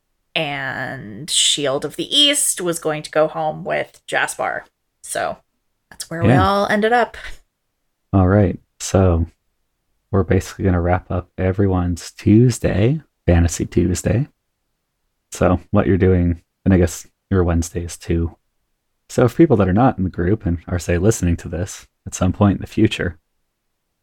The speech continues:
Speaker 2: our plan is to do a detailed resolution of kind of the immediate aftermath of this adventure. And then because the players are being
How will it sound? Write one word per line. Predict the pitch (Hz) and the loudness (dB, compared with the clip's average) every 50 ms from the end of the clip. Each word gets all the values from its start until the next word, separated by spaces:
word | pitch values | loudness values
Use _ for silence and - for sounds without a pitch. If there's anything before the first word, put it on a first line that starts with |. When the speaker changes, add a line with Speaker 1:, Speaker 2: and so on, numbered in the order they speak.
| _ | _
Speaker 2:
our | - 101 98 95 | 2 2 2 2
plan | - - - 101 98 95 92 87 | 0 0 0 2 2 2 2 2
is | - 92 92 - | 0 -2 -4 -2
to | - - | -4 -4
do | 85 - 92 90 92 87 - | -2 0 0 0 0 0 0
a | 82 90 87 | 0 -2 -2
detailed | 85 - - 95 - - 95 92 - | -2 -2 -4 -4 -2 0 0 0 2
resolution | 92 90 87 90 98 120 127 - - - 110 | 0 0 0 2 2 2 2 2 2 0 0
of | 104 - | 0 0
kind | - - 90 87 | -2 -2 -2 -2
of | 87 85 | -2 -2
the | 85 85 78 | -4 -4 -4
immediate | 80 87 85 87 87 87 85 - - | -4 -4 -4 -2 -2 -2 -2 -4 -6
aftermath | 90 85 - - 87 85 85 87 85 | -8 -10 -8 -8 -8 -6 -6 -8 -8
of | 87 - | -10 -10
this | 92 90 - | -12 -10 -10
adventure. | - 98 98 92 90 - - 87 85 82 82 - _ _ _ _ _ _ _ _ _ _ _ _ - | -8 -6 -4 -4 -4 -4 -6 -6 -6 -6 -8 -12 _ _ _ _ _ _ _ _ _ _ _ _ -2
And | 95 92 87 | 0 2 2
then | - 92 90 90 | 4 2 2 2
because | 85 - - - 120 117 - | 0 0 0 0 0 0 0
the | - | -4
players | 90 - - 87 87 85 82 87 82 - | -6 -4 -2 -2 0 0 -2 -4 -6 -4
are | - 90 85 | -4 -4 -2
being | - 101 95 92 90 90 95 92 | 0 0 0 0 0 -2 -4 -6